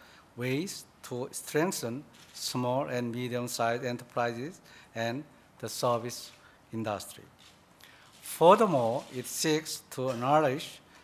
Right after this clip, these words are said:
quality part-time jobs by shortening working hours and expand the job market, especially for those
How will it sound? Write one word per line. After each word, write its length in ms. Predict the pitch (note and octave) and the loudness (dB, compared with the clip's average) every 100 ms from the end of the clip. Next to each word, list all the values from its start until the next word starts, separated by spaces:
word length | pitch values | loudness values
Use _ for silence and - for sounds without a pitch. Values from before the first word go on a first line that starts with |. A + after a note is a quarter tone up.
| - | -20
quality 400 | - C#3 C3 B2+ - | -4 2 2 2 -8
part-time 540 | - C3+ C3 C3+ B2+ A#2 | 0 2 2 0 -2 0
jobs 420 | A#2 C3+ F#3+ - - - - | 2 2 -2 -12 -20 -20 -6
by 320 | A#2 G#2+ C3 G3 - - | -2 0 0 -4 -16 -20
shortening 640 | - - C3 C3 C3+ E3 G3+ - - - - | -12 0 0 2 -2 -4 -6 -16 -20 -20 -6
working 440 | A#2+ C3 - B2+ | -2 -2 -4 -6
hours 520 | C3 B2+ C3+ G3 - - A#2 | 0 2 2 0 -4 -10 -4
and 220 | A#2+ C#3 | -4 -4
expand 540 | A#2+ - C#3 C3 F#3+ - - - - - _ - | -10 -6 -2 0 -2 -8 -18 -20 -20 -20 _ -10
the 120 | A2 | -8
job 300 | - B2+ C3+ | 0 2 4
market, 440 | C#3 C3+ C#3+ E3 - - - - B2 | 4 2 0 -6 -6 -20 -20 -14 -8
especially 500 | A#2+ - C3 C3+ B2 | -6 -2 -2 -2 -4
for 180 | A#2 A2 | -4 -4
those 520 | C3+ C#3+ B2 E3 | 0 2 2 0